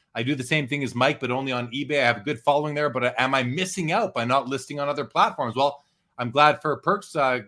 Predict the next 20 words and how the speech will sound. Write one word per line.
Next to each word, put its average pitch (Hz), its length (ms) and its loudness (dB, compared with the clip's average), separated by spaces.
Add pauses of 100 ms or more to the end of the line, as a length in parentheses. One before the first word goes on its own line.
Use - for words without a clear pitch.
(160)
for, 123 140 -14
for 123 160 -6
Perk 190 260 0
that 135 100 -2
we're 127 140 2
actually 131 320 2
discussing 156 680 -6
it 127 200 -4 (320)
right 127 240 0
now 147 260 0
and 113 80 -4
talking 151 280 0
about 131 220 -2
some 147 220 0
of 123 60 -2
the 110 80 -2
things 135 320 -8
that, 110 160 -10
that 104 220 -4
do 135 340 -4